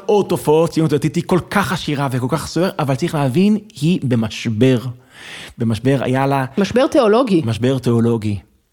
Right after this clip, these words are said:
Speaker 1: אבל אולי הדבר, דיברנו על דתיות ליברלית ועל דתיות משיחית שהולכת לקצה,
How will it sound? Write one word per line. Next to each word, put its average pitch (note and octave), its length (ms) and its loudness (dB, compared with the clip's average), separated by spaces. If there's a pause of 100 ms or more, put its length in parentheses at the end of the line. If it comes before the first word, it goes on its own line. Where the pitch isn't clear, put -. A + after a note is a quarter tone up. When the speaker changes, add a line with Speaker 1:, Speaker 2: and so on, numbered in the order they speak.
(160)
Speaker 1:
אבל B2+ 240 -2
אולי F3 380 -2
הדבר, D3+ 480 -2 (200)
דיברנו C3 460 0
על B2+ 100 0
דתיות B2 400 -2
ליברלית A#2 540 -2
ועל A#2+ 140 -2
דתיות B2 380 -6
משיחית B2 400 -6
שהולכת A#2+ 400 -4
לקצה, B2 480 -4